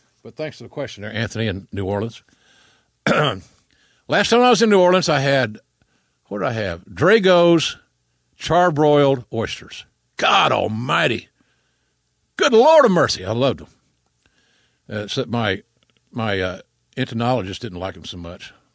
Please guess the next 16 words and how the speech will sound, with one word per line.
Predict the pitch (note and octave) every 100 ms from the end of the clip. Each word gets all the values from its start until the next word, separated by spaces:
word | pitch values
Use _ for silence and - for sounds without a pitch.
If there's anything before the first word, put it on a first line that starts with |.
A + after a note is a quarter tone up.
| _
I | A2
think | A2
my | F#2
blood | F#2 G#2+
sugar | - F2
spiked. | - - F2 F2 - _ _ _ _ _ _ _ _ _ _
Oh, | B2+ B2+
well, | F#2 F#2 - - - - - _
such | - - G2
is | A2
life. | F2+ E2+ D#2 _ _ _ _ _ _
Chris | - B3+ A#3
is | F#3+
in | G3 F3
London. | G#3+ C4 G3 F#2+ - _ _ _ _ _ _ _
Uh, | C#3 C#3 C3